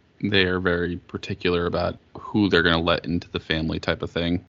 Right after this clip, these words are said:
It seems like they met with a lot of different potential directors, and,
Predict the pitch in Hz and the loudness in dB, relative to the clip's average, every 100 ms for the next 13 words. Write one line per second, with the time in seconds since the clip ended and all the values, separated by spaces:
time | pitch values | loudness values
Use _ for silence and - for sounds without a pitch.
0 | - 104 101 92 - 87 90 87 82 85 | -14 -2 0 2 2 2 4 2 0 -4
1 | 85 80 82 87 - 95 90 90 - 90 | -4 -2 -2 -4 -4 -4 -4 -6 -2 -2
2 | 90 87 90 85 - 87 87 - 87 | 0 -2 2 0 0 -2 -2 -2 -2